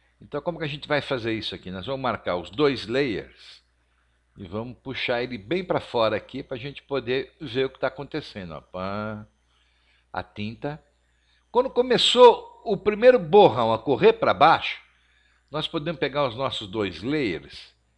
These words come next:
e vamos tentar sincronizar lá com a entrada da tinta com o borrão de cima. Aqui, ó. Olha lá.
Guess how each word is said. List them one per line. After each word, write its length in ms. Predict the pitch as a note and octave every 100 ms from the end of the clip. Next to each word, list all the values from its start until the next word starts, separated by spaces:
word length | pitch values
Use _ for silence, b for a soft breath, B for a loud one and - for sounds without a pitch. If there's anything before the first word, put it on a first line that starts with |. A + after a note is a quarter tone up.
| _ _ _ _
e 100 | A2+
vamos 260 | G#2+ D#3 C#3+
tentar 360 | D#3 C3 D3 C#3
sincronizar 920 | - D3+ - C#3+ C#3 B2 F2 G#2 G2+
lá 120 | G#2
com 140 | G#2+ A2
a 40 |
entrada 500 | G2+ - F#2 F#2+ F#2+
da 140 | F#2
tinta 460 | F#2 _ G2 F#2+ G2+
com 140 | -
o 40 | F#2
borrão 360 | G2+ F2 F#2
de 100 | F#2+
cima. 400 | F#2 - E2+ D2 -
Aqui, 380 | G2 _ F2+ D2+
ó. 80 | - _ _ _ _ _ _ _ _ _ _ _ _
Olha 120 | -
lá. 240 | D#2+ -